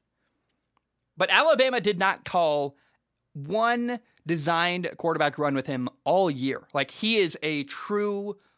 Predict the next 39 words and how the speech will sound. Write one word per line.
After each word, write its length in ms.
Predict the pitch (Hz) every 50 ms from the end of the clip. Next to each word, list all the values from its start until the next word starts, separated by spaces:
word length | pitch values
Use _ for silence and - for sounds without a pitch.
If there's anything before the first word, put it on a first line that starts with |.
| _ _ _
pocket 400 | - - 185 185 - 202 165 -
passer 480 | - 160 147 143 139 - 160 143 135 - _ _ _ _
who 140 | - 170 165
can 400 | 170 - - 330 339 381 359 269
run 380 | 208 180 156 143 156 175 185 180 _ _ _ _ _ _
if 140 | - 170 165
they're 140 | - 180 165
in 60 | 156
man 180 | 175 180 180 170
coverage 340 | - 180 175 160 160 151
and 80 | 160 147
no 80 | 151 151
one's 140 | 156 143
paying 200 | - - 170 156
attention 320 | 143 - 165 147 139 151 135
to 60 | 131
him 180 | 139 143 139 131
or 40 | 127
extending 420 | 123 - - - 165 147 139 127
plays. 360 | 120 - 180 170 160 139 - - - - - -
And 140 | - 160 196
he 100 | 233 247
extends 400 | 220 - - - 196 180 170 -
plays 280 | - 185 151 147 139 -
very, 340 | 135 147 170 180 170 156 139
very 240 | 135 143 135 127 120
well. 380 | 120 147 165 160 135 120 110
But 140 | 123 135 135
I, 180 | 139 135 127 - - - - - _ - _ -
w-, 280 | 156 160 165 180 -
when 140 | 175 165 170
the 80 | 170 165
draft 300 | 175 208 226 247 240 -
comes 200 | 220 196 170 175
around 260 | 180 175 170 160 156
someday 400 | - - 202 196 190 175 156 143
for 140 | 139 147 135
this 200 | 143 139 - -
guy, 260 | 131 107 98 92